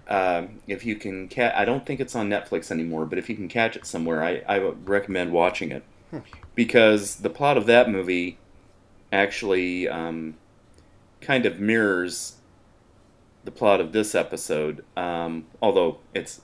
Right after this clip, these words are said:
Speaker 1: I think it's better done, much better done. Um, it explains more about, well, I won't give too much away, but, uh,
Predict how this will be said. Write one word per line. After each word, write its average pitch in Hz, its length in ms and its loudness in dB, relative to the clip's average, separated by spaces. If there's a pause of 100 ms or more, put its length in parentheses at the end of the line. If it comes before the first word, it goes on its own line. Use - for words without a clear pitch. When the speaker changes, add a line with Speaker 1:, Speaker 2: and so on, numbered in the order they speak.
Speaker 1:
I 95 120 4
think 92 200 -6
it's - 100 -8
better 73 220 -2
done, 69 400 -6 (100)
much 92 220 -6
better 69 180 -4
done. 60 280 -10 (1300)
Um, 95 500 0 (1900)
it 101 100 0
explains 98 520 -4
more 90 260 -6
about, 85 400 -2 (1800)
well, 85 280 -12 (120)
I 101 80 0
won't 95 200 0
give 82 160 -4
too - 140 -12
much 73 160 -10
away, 73 200 -4
but, 71 200 -8 (500)
uh, 87 340 0